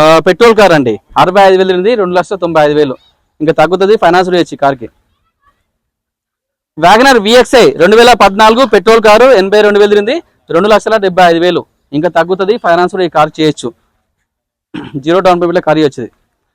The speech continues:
మారుతి WagonR Stingray, ఇది ఎల్ఎక్స్ఐ ఆప్షన్ అండి, దీంట్లో టూ ఎయిర్ బ్యాగ్స్ ఉంటాయి. ఈ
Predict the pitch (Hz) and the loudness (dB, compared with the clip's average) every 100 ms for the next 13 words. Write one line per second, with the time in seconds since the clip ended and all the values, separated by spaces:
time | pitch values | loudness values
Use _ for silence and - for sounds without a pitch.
0 | _ 147 156 214 254 233 220 233 160 - | _ -2 0 0 0 2 2 2 0 -4
1 | _ - 202 233 220 101 _ _ _ 151 | _ -8 -4 0 0 -2 _ _ _ -2
2 | 165 165 208 233 226 151 170 208 180 127 | 2 2 0 0 0 0 -2 -4 -4 -6
3 | 98 _ _ _ _ 151 160 170 170 175 | -10 _ _ _ _ -6 -4 -2 -2 -2
4 | 170 170 151 113 90 _ _ _ _ _ | -2 -2 -4 -10 -14 _ _ _ _ _
5 | 147 | -2